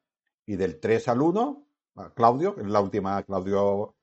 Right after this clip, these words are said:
es la última expansión importante, que es la de Britania. Podríamos poner Trajano un poquitín la Dacia, porque la parte enseguida se abandonó, pero o sea que el imperio prácticamente no crece después de Augusto, Tiberio, y, y ahí se queda, se queda el imperio. Pues estos años es cuando realmente,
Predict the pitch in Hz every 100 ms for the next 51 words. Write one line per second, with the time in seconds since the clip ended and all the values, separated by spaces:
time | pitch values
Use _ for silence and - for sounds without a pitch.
0 | _ 98 98 98 101 - - - - 104
1 | 95 92 110 98 104 - 131 131 160 98
2 | 92 87 87 92 92 113 127 147 160 _
3 | _ _ _ 82 90 101 101 98 - 90
4 | 104 101 92 95 92 95 90 101 - 165
5 | 101 85 85 78 76 - _ - 85 101
6 | - 98 92 95 101 92 82 87 151 85
7 | 80 80 82 78 90 101 107 143 139 101
8 | 92 92 92 87 98 87 85 85 107 147
9 | 214 220 _ _ _ 110 135 208 226 202
10 | 104 98 98 90 107 139 147 131 98 87
11 | 82 82 _ _ _ _ _ _ - 98
12 | 95 90 131 - 101 110 120 117 123 147
13 | 139 107 98 92 80 85 85 82 104 120